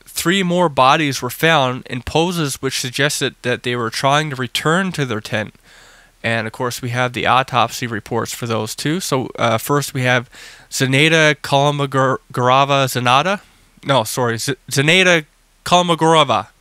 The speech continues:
Uh, anyway, she, she was much, uh, better dressed than the, uh, the other ones. Um, and what you'll find from here on out is that,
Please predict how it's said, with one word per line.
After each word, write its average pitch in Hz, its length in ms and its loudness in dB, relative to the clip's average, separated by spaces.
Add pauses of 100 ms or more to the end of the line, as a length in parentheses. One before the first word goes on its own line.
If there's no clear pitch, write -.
(760)
Uh, 117 420 0
anyway, 143 300 2
she, 190 360 -2
she 226 200 -4
was 220 200 -6
much, 156 280 -2 (220)
uh, 123 220 2
better 139 280 0
dressed 135 460 0
than 123 200 -2
the, 120 220 -4
uh, 120 200 -2
the 120 160 -4
other 156 200 0
ones. 123 360 -6 (520)
Um, 113 380 0 (500)
and 139 220 2
what 190 140 4
you'll 196 120 2
find 165 400 2
from 143 120 -8
here 143 200 0
on 139 220 4
out 135 240 -2
is 117 160 -2
that, 120 300 2